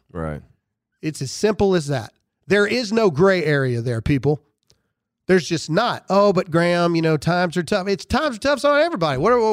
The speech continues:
Speaker 2: what, what, what are you talking about?
Speaker 1: Yeah.
Speaker 2: We all lived through covid nineteen together. Like, we're all in the same place. It's hard on everybody.
Speaker 1: You think it's gonna get better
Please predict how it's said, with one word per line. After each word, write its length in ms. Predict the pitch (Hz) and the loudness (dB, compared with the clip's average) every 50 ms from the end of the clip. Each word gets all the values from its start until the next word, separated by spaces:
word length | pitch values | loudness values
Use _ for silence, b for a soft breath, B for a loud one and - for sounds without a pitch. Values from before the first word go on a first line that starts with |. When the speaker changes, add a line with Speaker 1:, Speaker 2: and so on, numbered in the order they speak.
| 202 | 0
Speaker 2:
what, 160 | 214 247 220 | 0 0 0
what, 160 | 190 202 208 196 | 0 -2 -2 -2
what 140 | 233 285 | -2 -2
are 20 | 277 | -4
you 60 | 247 | -4
talking 220 | 220 269 294 285 220 | -2 -2 -2 -2 -4
about? 260 | 160 147 120 - B B B B - | -4 -6 -8 -8 B B B B -10
Speaker 1:
Yeah. 280 | 98 90 85 80 73 - - - | -8 -6 -6 -6 -6 -10 -6 -2
Speaker 2:
We 240 | 165 220 254 254 | 0 0 2 2
all 320 | 247 269 302 311 311 294 277 | 2 2 2 2 2 2 2
lived 280 | 247 277 311 285 214 | 2 0 0 -2 -2
through 200 | - 285 277 254 190 | -2 0 0 0 2
covid 340 | - 254 277 277 247 262 247 | 2 2 4 4 2 2 0
nineteen 560 | 247 254 254 247 208 170 247 262 247 240 233 | 0 0 -2 -4 -4 -4 -4 -2 -2 -2 -2
together. 400 | 226 208 311 330 302 165 131 107 | 0 0 0 0 2 0 -2 -2
Like, 260 | 127 170 185 170 175 | -2 -2 -2 0 0
we're 220 | 196 254 262 247 | 2 2 4 4
all 260 | 240 262 302 302 294 277 | 4 4 4 2 2 2
in 120 | 269 247 | 0 -2
the 40 | 214 | -4
same 680 | - - 285 285 311 311 302 311 302 294 294 277 240 - | -4 -4 -4 -2 -2 -2 -2 -2 -2 -2 -4 -4 -2 0
place. 480 | - 254 262 190 123 110 - - - | 0 0 0 0 -4 -8 -10 -10 -6
It's 200 | - 185 220 185 | -4 -4 -4 -4
hard 320 | - 151 226 277 294 294 277 | -2 0 2 2 2 2 2
on 160 | 277 269 262 | 2 2 2
everybody. 540 | 262 233 196 147 139 131 131 117 107 - - _ _ _ _ _ _ _ _ _ _ _ _ _ _ _ _ _ _ _ _ _ _ | 0 -2 -2 -2 -4 -4 -6 -8 -10 -12 -20 _ _ _ _ _ _ _ _ _ _ _ _ _ _ _ _ _ _ _ _ _ _
Speaker 1:
You 60 | _ - | _ -8
think 140 | 101 101 101 | -6 -4 -4
it's 80 | - | -4
gonna 180 | - 107 98 92 | -2 -2 -2 -2
get 180 | 90 87 62 | -2 -4 -6
better 400 | 60 90 92 98 107 117 117 117 | -6 -4 -4 -2 -2 -2 -4 -6